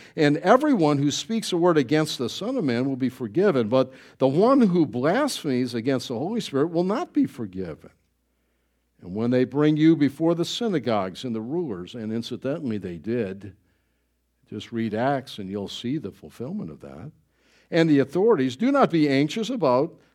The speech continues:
how you should defend yourself or what you should say, for the Holy Spirit will teach you in that very hour what you ought to say." Well, unafraid and unashamed,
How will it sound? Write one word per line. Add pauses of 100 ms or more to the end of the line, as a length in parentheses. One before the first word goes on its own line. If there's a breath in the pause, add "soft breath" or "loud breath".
how
you
should
defend
yourself
or
what
you
should
say, (220 loud breath)
for
the
Holy
Spirit
will
teach
you
in
that
very
hour
what
you
ought
to
say." (720 soft breath)
Well,
unafraid
and
unashamed,